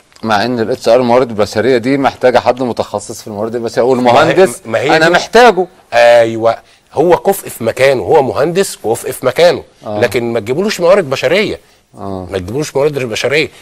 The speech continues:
Speaker 2: مش عارف فيها حاجه.
Speaker 1: مم.
Speaker 2: تمام؟ هو لو عارف شغله كويس في، يعني، كمهندس خلاص،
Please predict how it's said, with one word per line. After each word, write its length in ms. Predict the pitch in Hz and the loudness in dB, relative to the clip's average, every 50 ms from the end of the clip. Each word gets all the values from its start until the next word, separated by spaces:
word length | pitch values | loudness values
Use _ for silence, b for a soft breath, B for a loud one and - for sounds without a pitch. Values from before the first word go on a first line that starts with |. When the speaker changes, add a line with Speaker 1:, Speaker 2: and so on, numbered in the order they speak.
| B B | B B
Speaker 2:
مش 140 | - - - | -10 -6 -4
عارف 200 | 143 185 180 - | -4 -4 -4 -4
فيها 120 | - 165 143 | -6 -6 -4
حاجه. 340 | - - 143 113 80 - - _ _ _ _ - | -2 -2 -2 -2 -2 -6 -16 _ _ _ _ -16
Speaker 1:
مم. 300 | 117 107 104 104 101 95 90 80 - | -12 -10 -10 -8 -8 -10 -12 -14 -14
Speaker 2:
تمام؟ 280 | 82 85 101 120 143 - _ b b b b | -14 -10 -8 -8 -8 -10 _ b b b b
هو 200 | 113 110 107 107 | -2 0 0 0
لو 180 | 98 98 95 87 | 0 0 -2 -2
عارف 440 | 92 117 143 143 123 107 - - - _ _ _ _ _ | -2 -2 0 0 0 -2 -4 -10 -20 _ _ _ _ _
شغله 340 | - - - 131 127 113 92 - | -8 -2 -2 0 0 -2 -6 -8
كويس 400 | - 113 117 131 135 120 - - | -8 -6 -6 -6 -6 -8 -10 -12
في، 100 | - - - - _ - | -14 -16 -20 -20 _ -20
يعني، 240 | - - - 165 160 - | -18 -16 -16 -16 -12 -8
كمهندس 580 | 101 90 90 87 101 127 139 151 160 - - | -8 -6 -4 -4 -4 -4 -4 -6 -8 -10 -8
خلاص، 400 | - - 214 269 254 208 - - | -4 0 2 2 2 0 -2 -14